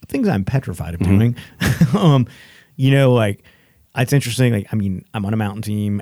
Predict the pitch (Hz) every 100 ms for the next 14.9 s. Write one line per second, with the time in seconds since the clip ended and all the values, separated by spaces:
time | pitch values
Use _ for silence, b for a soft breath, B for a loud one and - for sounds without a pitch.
0 | - 107 101 101 101 101 113 110 110 123
1 | - 78 - 92 104 98 95 101 104 123
2 | 82 - - - 104 95 92 92 113 123
3 | 123 113 110 107 110 101 104 104 101 98
4 | - 104 95 98 95 85 - 95 95 95
5 | 107 - 104 98 - 104 - 113 - 107
6 | 98 101 95 90 95 90 - b b -
7 | 139 - B B B _ - 87 _ _
8 | 107 98 95 _ - 117 110 92 120 107
9 | 90 90 92 92 101 - 107 - 98 104
10 | 101 - 120 110 98 92 - b b b
11 | b b - 110 123 123 123 110 98 101
12 | 104 95 98 87 104 104 95 92 87 85
13 | 85 82 82 90 87 80 73 - - 98
14 | 82 85 - 120 110 101 95 92 87